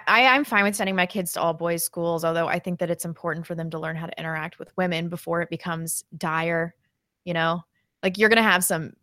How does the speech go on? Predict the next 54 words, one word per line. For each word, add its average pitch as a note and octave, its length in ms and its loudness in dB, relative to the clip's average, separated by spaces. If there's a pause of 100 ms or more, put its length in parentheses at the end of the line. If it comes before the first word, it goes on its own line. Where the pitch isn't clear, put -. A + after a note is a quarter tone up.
(120)
fumbles E3+ 720 2
in F3+ 120 -2
your F3 180 2
youth D#3+ 460 -2
with E3 180 -6
chicks, D#3 380 0
and E3 100 -4
that's D#3+ 260 0
when E3+ 160 0
it E3 100 -2
needs E3 220 -4
to E3+ 80 -6
happen, D#3 400 -2
but D3+ 100 -6
you E3+ 80 -4
carry E3+ 300 0
that D#3 160 4
into E3 240 -6
your D#3+ 120 -4
mid D#3+ 160 -4
to D3+ 60 -6
late D#3 180 -6
twenties, D#3+ 380 -10
you're E3+ 60 -18
gonna D#3+ 120 -10
be E3 80 -8
having E3 240 -4
some F3+ 140 -12
lifelong - 440 -8
problems. - 500 -12 (360)
So, A3 420 4
you G#3+ 120 -2
know, - 320 -4
I D#3 80 6
don't G3 140 4
know F#3 120 6
if F3 100 -4
boys' E3+ 160 2
schools E3 260 -6
are D#3 40 -2
better, G3 360 4
but F#3+ 160 -2
then G3+ 100 0
you A3 100 2
wouldn't A3 160 2
have F#3+ 120 0
the F3 60 2
distraction. G#3 720 -6 (320)
I A3 80 4
guess D4+ 160 6
if D#4 80 0
things B3 220 4
get - 180 2
too G3+ 360 -2